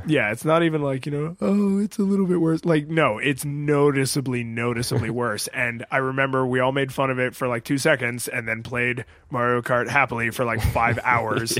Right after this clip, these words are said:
Speaker 2: Yeah.
Speaker 1: So <laughs> it's really hard to imagine we would have had a better time if the <laughs> frame rate had stayed up at sixty.
Speaker 2: Yeah. Well, and aside from the dark ages of the N six four, Nintendo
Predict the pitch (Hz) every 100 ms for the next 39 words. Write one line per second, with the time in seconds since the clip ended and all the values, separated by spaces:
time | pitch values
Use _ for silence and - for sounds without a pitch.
0 | 107 107 117 117 - 143 - 180 131 -
1 | - - - - - 143 - 123 135 147
2 | 151 143 135 131 139 131 127 117 127 117
3 | 117 120 120 113 110 104 104 135 127 120
4 | 120 113 113 110 104 120 120 131 123 113
5 | 104 117 131 131 135 - 120 135 165 208
6 | 196 - - 139 117 - - 170 - 151
7 | - 180 165 190 160 151 135 - 143 147
8 | 135 139 123 - - 123 - - 98 92
9 | 98 - - - 151 160 160 147 - -
10 | - - _ _ - - 156 160 156 147
11 | 127 113 120 120 127 127 127 120 110 110
12 | 110 113 113 104 - 107 107 104 104 104
13 | 123 131 120 110 104 95